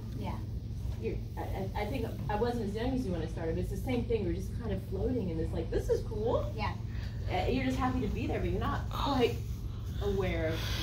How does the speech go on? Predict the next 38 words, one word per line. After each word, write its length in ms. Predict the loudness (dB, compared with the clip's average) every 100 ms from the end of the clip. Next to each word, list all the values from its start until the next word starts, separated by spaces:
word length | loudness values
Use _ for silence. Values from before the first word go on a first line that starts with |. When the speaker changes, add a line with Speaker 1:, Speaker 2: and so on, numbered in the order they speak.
| 2
Speaker 2:
where 160 | 2 2
you're 100 | 2
at 320 | 2 2 2 0 0 0
until 220 | 0 0 0 0
somebody, 280 | 0 2 2
like, 240 | 0 -2
pulls 160 | -2 -2
back 220 | -2 -2
the 60 |
curtain 320 | -2 -2 0 0
and 100 | -2
there's, 140 | -2
like, 140 | -2 -2
a 100 | -2
hundred 240 | -2 0
thousand 340 | 0 0 -2 -2
people 220 | -2 0
at 80 | -2
a 60 |
comic 340 | -2 -2 -2 -2
con. 140 | -4 -4 -4 -4 -4 -4 -2
Speaker 1:
Yeah. 220 | 0 2 0 -4 -4 -2
I 120 | -2
mean, 320 | 0 0 0 0
I, 260 | 0 0 0 -2 -4 -4 -4 -4 0
my 260 | 0 0 0
first, 300 | 0 2 0 -2 -4 -4 -4 -2
I 100 | 0
know 120 | 0 2
my 200 | 2 0 0
first 260 | -2 0 -2 -4 -4 -4
job 520 | 2 6 8 8 4 -2 -4
for 120 | -2
voiceover, 960 | -2 0 -2 0 -2 -2 0 0 0 -2 -4 -2
um, 400 | 0 0 0 -4 -4
I 120 | -2
was 180 | -2 -2 -2 -4 -4 -2
eight, 380 | -2 0 -2